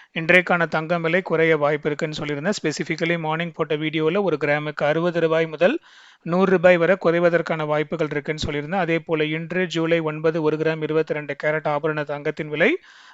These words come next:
அறுபது ரூபாய் குறைந்து ஒன்பதாயிரத்துக்கு சந்தைப்படுத்தப்பட்டிருக்கு.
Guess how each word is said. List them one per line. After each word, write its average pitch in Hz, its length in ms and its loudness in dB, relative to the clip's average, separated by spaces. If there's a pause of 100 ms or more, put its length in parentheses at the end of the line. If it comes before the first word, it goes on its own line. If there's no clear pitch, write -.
அறுபது 185 360 6
ரூபாய் 175 240 4
குறைந்து 160 440 0
ஒன்பதாயிரத்துக்கு 165 680 0
சந்தைப்படுத்தப்பட்டிருக்கு. 147 960 -4